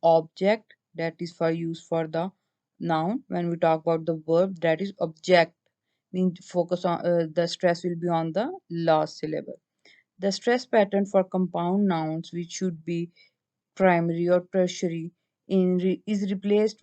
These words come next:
by the stress pattern for free noun and noun combination. Means the stress pattern that is different,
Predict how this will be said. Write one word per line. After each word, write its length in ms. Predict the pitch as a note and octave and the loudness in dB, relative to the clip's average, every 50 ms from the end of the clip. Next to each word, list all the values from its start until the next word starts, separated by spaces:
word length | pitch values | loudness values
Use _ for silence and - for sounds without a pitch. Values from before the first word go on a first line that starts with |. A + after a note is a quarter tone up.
| F3+ | -4
by 280 | E3 F3 E3+ E3 D#3+ D#3+ | 0 2 4 4 2 2
the 120 | D#3+ E3+ | 0 -4
stress 440 | E3+ - - - F#3 F3 F3 F3 F3 | -6 -6 -2 0 2 2 2 2 -2
pattern 500 | - - E3+ D#3+ D#3+ E3 E3 D#3+ E3 F3 _ _ _ _ _ _ _ | -2 0 0 0 0 0 -2 -2 -4 -8 _ _ _ _ _ _ _
for 300 | _ - - F3+ E3+ F3 | _ -2 2 2 2 2
free 400 | E3 - - F#3 F#3+ G3 G3 G3 | 0 -4 -6 -2 0 2 2 2
noun 540 | F#3+ F#3+ F#3 F3 E3 E3 E3 E3 E3 E3+ - _ | 2 2 2 2 2 2 0 -2 -2 -6 -10 _
and 220 | - E3 F3 F3 E3+ | -8 -6 -4 -2 -2
noun 280 | E3+ E3 D#3+ E3 F3 | -2 -2 -2 -2 -4
combination. 680 | E3+ F3+ F3 E3+ F3 E3 - F3 F3+ F3+ F3 - - - - _ _ _ _ _ _ - | -4 -4 -4 -4 -4 -6 -4 -4 -4 -4 -4 -6 -12 -14 -16 _ _ _ _ _ _ -8
Means 200 | - G3 G#3 F#3+ | -4 -2 -2 0
the 80 | G#3 G#3 | 0 -2
stress 340 | G3+ - - A3 A3 G#3+ G#3+ | -2 -2 0 0 0 0 0
pattern 580 | - G3+ F#3+ E3 E3+ - - - F#3+ F#3+ F#3+ | 2 2 2 2 2 -4 -8 -4 -2 0 2
that 200 | F3+ F3+ F3 F3 | 2 2 2 0
is 120 | G3+ F#3 E3+ | -2 -8 -8
different, 540 | D#3+ F#3 G3 F#3+ - - F3 E3 E3 D#3+ | -4 -6 -6 -6 -2 -2 -2 -2 -2 -4